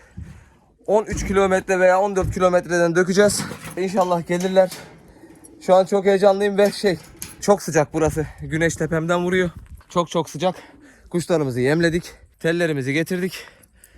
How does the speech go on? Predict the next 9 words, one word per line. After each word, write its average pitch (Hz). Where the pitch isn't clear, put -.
Kuşlarımızı 131
yemledik. 135
Sularını 151
değiştirdik. 156
Her 165
gün 156
sularını 151
değiştirmek 147
gerekiyor. 143